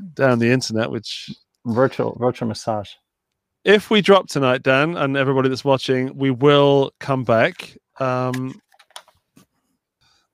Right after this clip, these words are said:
Speaker 1: okay, well, it seems that the best of the storm, or the worst of the storm, sorry, is, uh,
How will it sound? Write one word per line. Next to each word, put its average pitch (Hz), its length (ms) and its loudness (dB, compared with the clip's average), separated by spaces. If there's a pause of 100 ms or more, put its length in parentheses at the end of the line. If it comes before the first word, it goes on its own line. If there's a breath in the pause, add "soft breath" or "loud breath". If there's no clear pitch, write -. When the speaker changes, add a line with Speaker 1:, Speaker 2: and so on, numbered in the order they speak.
Speaker 1:
okay, 135 180 -2
well, 131 160 2
it 135 60 -2
seems 185 300 0
that 175 60 -4
the 151 120 -4
best 160 360 0
of 139 80 -8
the 135 100 -4
storm, 143 760 0 (760)
or 113 80 0
the 107 60 0
worst 147 260 4
of - 40 -8
the 110 100 -2
storm, 107 240 -4
sorry, 123 320 0
is, 117 280 -2
uh, 117 240 0